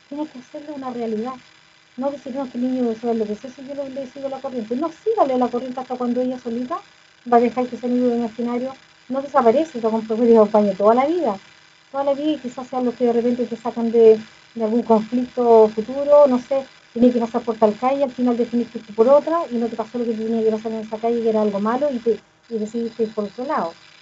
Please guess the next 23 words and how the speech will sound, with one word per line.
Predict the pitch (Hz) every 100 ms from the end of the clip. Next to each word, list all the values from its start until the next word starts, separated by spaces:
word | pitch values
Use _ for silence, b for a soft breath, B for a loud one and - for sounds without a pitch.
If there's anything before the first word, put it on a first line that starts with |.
| _
¿Te | 220
fijas? | 220 262 285
También | 226 214 277
son | 269
compañías | 247 214 220 233 262
que | 294
uno | 285
va | 269
teniendo | 262 262 247
durante | 240 233 226 247 240 226
su | 233 226 226
vida. | 320 269 190 - _ _ _ _ _ -
Existe | 208 277 254
el, | 247 220 214
el | 214 214
elemental | 208 196 185 180 233 202
del | 180
cuerpo, | - 247 277 - _ - _
que | 214
es | 226
el | 214
que | 208
organiza | 196 202 247 -